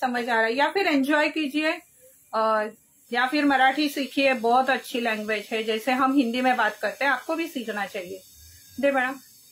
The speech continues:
दुसरा pendant वाला मंगळसूत्र दे. Plus size one piece येणार आहेत, किती दिवस झाले मी गारमेंट्सचा live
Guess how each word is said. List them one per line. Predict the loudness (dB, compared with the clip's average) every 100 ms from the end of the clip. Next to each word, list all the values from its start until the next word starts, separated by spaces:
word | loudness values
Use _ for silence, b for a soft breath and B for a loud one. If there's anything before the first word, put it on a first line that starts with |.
| -14
दुसरा | -12 -6 0 0
pendant | 0 -4 -2 -2
वाला | -2 -2
मंगळसूत्र | -4 -4 -6 -6 -8 -6
दे. | -8 -12 -20 -20 -20 -20 -20 -20 -18 -14 -14 -14 -14 -16 -16 -16 -14 -14 -16 -18 -18 -18 -20 -20 -20 -20 -20 -20 -20 -20 -20 -18 -18 -16 -16 -16 -16 -4
Plus | 0 0 0
size | 0 0 2
one | 2 2 2
piece | 0 -2 -2
येणार | -2 0 2 2
आहेत, | 2 -2
किती | -6 -2 0
दिवस | 2 2 2
झाले | 2 2
मी | 2 2
गारमेंट्सचा | 2 0 0 -2 0 0
live | 2 0